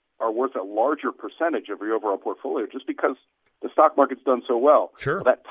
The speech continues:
Speaker 1: type of correlation happens all over the place. Uh, and it's important to make sure you take a look, and it's important to make sure that what you're doing today is reflective of what you need today, not what you needed twenty years ago.
Speaker 2: So that's interesting, a free risk analysis. So I said Josh was, uh,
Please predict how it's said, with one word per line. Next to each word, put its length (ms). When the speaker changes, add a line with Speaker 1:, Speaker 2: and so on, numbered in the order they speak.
Speaker 1:
type 240
of 140
correlation 600
happens 300
all 260
over 220
the 80
place. 340
Uh, 120
and 100
it's 140
important 400
to 40
make 140
sure 80
you 100
take 220
a 60
look, 240
and 100
it's 180
important 320
to 20
make 140
sure 220
that 160
what 180
you're 120
doing 340
today 500
is 80
reflective 480
of 140
what 160
you 80
need 200
today, 440
not 260
what 120
you 120
needed 220
twenty 240
years 280
ago. 200
Speaker 2:
So 140
that's 200
interesting, 420
a 60
free 280
risk 360
analysis. 600
So 120
I 40
said 380
Josh 360
was, 420
uh, 220